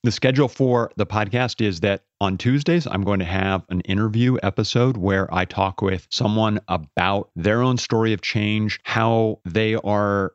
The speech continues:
dealing with it, adapting to it, and what we can learn from their experience.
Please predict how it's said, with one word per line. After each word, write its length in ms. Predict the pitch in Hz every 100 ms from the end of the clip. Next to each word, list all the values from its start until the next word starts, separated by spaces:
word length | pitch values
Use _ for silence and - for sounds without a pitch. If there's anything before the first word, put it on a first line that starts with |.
| 85
dealing 440 | 113 127 127 117
with 160 | 113 120
it, 120 | 95
adapting 520 | 82 101 104 113 101
to 200 | 87 107
it, 160 | 107 - -
and 140 | 107
what 180 | 123 -
we 140 | 120
can 240 | 117 110 104
learn 340 | 110 110 104 -
from 300 | 110 101 92
their 360 | 85 101 98 95
experience. 720 | - - 90 82 73 65 -